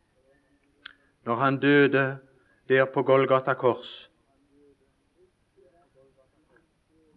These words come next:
Kristi verk i hans død,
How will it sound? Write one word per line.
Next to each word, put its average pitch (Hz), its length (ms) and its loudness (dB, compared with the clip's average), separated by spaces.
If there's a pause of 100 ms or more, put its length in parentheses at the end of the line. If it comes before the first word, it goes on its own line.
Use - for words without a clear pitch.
(720)
Kristi 185 640 4
verk 170 640 2
i 156 160 2
hans 165 400 0
død, 156 440 4